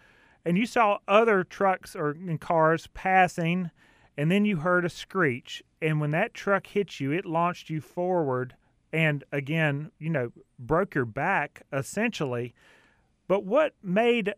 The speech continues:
the nationally and local, um, periodicals, shows, all of that pick it up was because it was a forgiveness story and a friendship story and,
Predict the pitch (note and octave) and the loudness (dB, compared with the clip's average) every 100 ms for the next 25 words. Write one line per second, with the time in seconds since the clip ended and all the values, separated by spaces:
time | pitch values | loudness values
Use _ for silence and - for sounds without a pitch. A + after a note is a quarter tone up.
0 | _ C#3 D#3 D#3+ F#3 A3 G3 G3+ F#3+ G3 | _ -4 -2 0 0 0 -2 -6 -2 0
1 | G3+ G#3+ G3 C4 A3 F#3+ G#3 A3+ F3+ E3 | -2 -2 -4 -2 0 2 2 2 2 2
2 | D#3 - E3 D#3+ D3 C#3 C#3 - - G3+ | 2 -2 -2 -2 -2 -6 -10 -8 -2 0
3 | F3+ F3 F3+ F3 F3 E3+ - - F3 F3+ | 2 2 2 -2 -4 -4 -6 -2 2 4
4 | F3 F3 F3 - - D3 F3+ F3+ D#3+ D#3+ | 4 2 0 -4 -10 -4 -2 -2 -4 -6
5 | - - F#3+ E3 D3+ F#3+ F#3 - D3 B2+ | -8 -8 -6 -4 -2 0 -2 -4 -6 -6
6 | C#3+ - F3+ E3+ E3 D#3+ _ _ _ _ | -8 -6 0 2 0 -2 _ _ _ _
7 | _ _ - E3+ E3 D#3 D3 B2+ _ - | _ _ 0 0 2 0 -2 -4 _ -2
8 | D3 C#3+ G3 G3+ A3+ A3+ - - - - | 0 2 2 2 0 -4 -10 -20 -20 -2
9 | G#3 G#3+ A3+ B3 G#3+ _ _ _ _ E3+ | 2 4 2 -2 -12 _ _ _ _ -2
10 | F3 D#3 - G3 G#3+ G#3 A3 G#3+ - - | 0 0 0 0 0 0 0 -2 -4 -2
11 | F#3+ G3 G3 G3 - _ _ _ F3 F#3 | 0 2 0 -4 -14 _ _ _ -4 -4